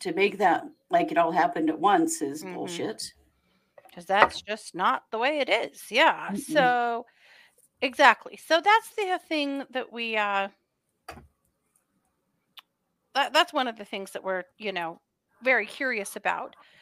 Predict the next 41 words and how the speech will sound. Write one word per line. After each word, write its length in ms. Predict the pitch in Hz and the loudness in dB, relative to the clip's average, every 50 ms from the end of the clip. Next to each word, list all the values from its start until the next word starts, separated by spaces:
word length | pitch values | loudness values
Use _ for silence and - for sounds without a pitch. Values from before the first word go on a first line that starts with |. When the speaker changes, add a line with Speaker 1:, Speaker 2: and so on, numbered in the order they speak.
| - - - | -16 0 4
Speaker 2:
Uh, 180 | 240 240 240 233 | 6 6 6 6
the 140 | 240 311 - | 6 6 6
other 160 | 285 294 285 | 6 4 2
thing, 200 | - 294 262 247 | -4 -4 -4 -4
of 120 | 233 - | -6 -8
course, 340 | - - 190 196 226 - - | -6 -6 -4 -4 -6 -8 -12
is 100 | 226 - | -14 -14
that 160 | - 202 - | -14 -10 -6
they 120 | 214 233 254 | -6 -6 -6
said 280 | - - 165 190 220 | -6 -8 -8 -8 -8
that 160 | - - - | -10 -14 -12
they 280 | 208 175 190 208 233 269 _ _ - | -10 -8 -6 -6 -6 -8 _ _ -8
believe 440 | 254 247 214 170 170 - - 294 339 _ _ - - 220 | -8 -6 -6 -8 -12 -10 -10 -10 -10 _ _ -20 -10 -2
that, 380 | - 202 185 180 - _ - - | 2 2 2 2 0 _ -4 0
uh, 300 | 214 185 180 175 165 175 180 _ _ _ _ _ _ _ _ _ _ _ _ | 2 2 2 2 0 -4 -6 _ _ _ _ _ _ _ _ _ _ _ _
the 80 | - 202 | -6 0
death 260 | 240 247 302 302 - | 4 4 4 4 2
penalty 500 | - 294 233 226 220 226 - - 254 294 | -2 -4 -4 -4 -6 -8 -10 -12 -12 -10
should 320 | 269 - - 262 220 208 214 _ _ - | -10 -8 -6 -4 -4 -6 -6 _ _ -14
be 520 | 214 202 196 196 190 190 190 196 196 190 - _ _ _ | -12 -12 -12 -12 -14 -14 -14 -14 -16 -18 -20 _ _ _
set 220 | - - - 370 370 | -8 -4 -2 -2 -2
aside 440 | 370 - - - 254 240 240 247 - | -2 -4 -2 -2 0 0 0 -2 -4
for 200 | - - 147 - - | -8 -8 -8 -2 0
only 360 | 269 311 330 339 330 330 320 | 2 2 2 0 -2 -6 -8
the 100 | 277 294 | -8 -8
most 260 | 262 247 247 247 - - | -6 -6 -6 -8 -8 -8
heinous 340 | - 254 247 254 240 - - | -8 -8 -8 -8 -10 -12 -12
and 100 | 214 208 | -14 -14
egregious 420 | - - 185 196 - 180 - - | -14 -16 -16 -16 -16 -16 -18 -14
crimes, 520 | - - 170 165 214 277 320 - _ - _ _ _ _ _ _ _ _ _ _ _ _ _ - | -10 -4 -2 -2 -2 -2 -4 -12 _ -20 _ _ _ _ _ _ _ _ _ _ _ _ _ -6
and 80 | - 247 | -4 -4
that 120 | - - | -2 -2
Lori's 280 | 302 330 339 339 330 - | -2 -2 -2 -2 -4 -4
crimes 380 | - - 349 381 381 - - | -2 -2 -2 -2 -2 -6 -12
just 240 | - 320 311 - - | -14 -14 -14 -8 -4
don't 240 | 214 269 320 - - | -4 -4 -4 -6 -12
fit 160 | - 320 - _ _ | -14 -16 -16 _ _
the 60 | - | -10
bill. 320 | - 339 370 427 - - _ _ _ _ _ _ _ _ _ _ _ _ _ _ _ _ _ _ _ _ _ - | -6 -4 -4 -4 -6 -10 _ _ _ _ _ _ _ _ _ _ _ _ _ _ _ _ _ _ _ _ _ -12
Speaker 1:
<laughs> 640 | - - - - - - - - _ _ _ _ _ | -12 -12 -12 -16 -18 -20 -20 -20 _ _ _ _ _
Which, 320 | - 233 214 - - - | 6 6 6 6 2 -8